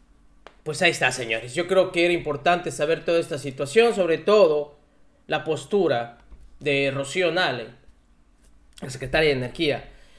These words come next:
Y ante esta situación que se está presentando, en donde hay muchos embates por parte de la oposición,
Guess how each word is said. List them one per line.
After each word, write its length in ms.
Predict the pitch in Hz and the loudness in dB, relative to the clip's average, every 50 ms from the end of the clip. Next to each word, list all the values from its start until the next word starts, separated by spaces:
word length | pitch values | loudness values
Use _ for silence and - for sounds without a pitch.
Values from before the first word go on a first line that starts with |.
| - - - - - - - - | -20 -20 -20 -20 -20 -20 -12 0
Y 120 | - 196 214 | 4 6 6
ante 220 | 214 208 233 240 | 6 8 8 8
esta 220 | 254 247 269 254 | 8 8 6 4
situación 380 | 214 220 196 214 190 208 233 233 | 4 4 2 2 4 6 6 6
que 100 | 233 214 | 6 4
se 80 | 185 196 | 2 2
está 220 | 190 - 240 240 | 4 6 6 6
presentando, 680 | 233 202 175 190 185 - 214 214 202 170 175 175 185 - - - - - - | 6 2 -2 -2 0 2 4 4 4 4 0 -2 -4 -6 -16 -20 -20 -12 -6
en 120 | - 170 165 | -4 -2 0
donde 200 | 175 170 175 190 | 2 6 6 6
hay 80 | 202 | 6
muchos 320 | 214 208 202 196 185 - 180 | 6 4 0 -2 -4 -4 -4
embates 480 | 165 165 165 175 180 180 - 165 131 | -2 0 2 2 2 2 0 -6 -8
por 220 | - - 147 135 - | -8 -10 -8 -2 0
parte 280 | 170 170 170 165 165 | 0 0 0 0 0
de 140 | 147 143 139 | 0 0 0
la 220 | 135 135 131 127 | -2 -2 -4 -4
oposición, 680 | 127 120 131 135 131 135 131 - 190 196 202 202 196 - | -4 -6 -8 -10 -10 -10 -4 0 2 2 2 0 -4 -10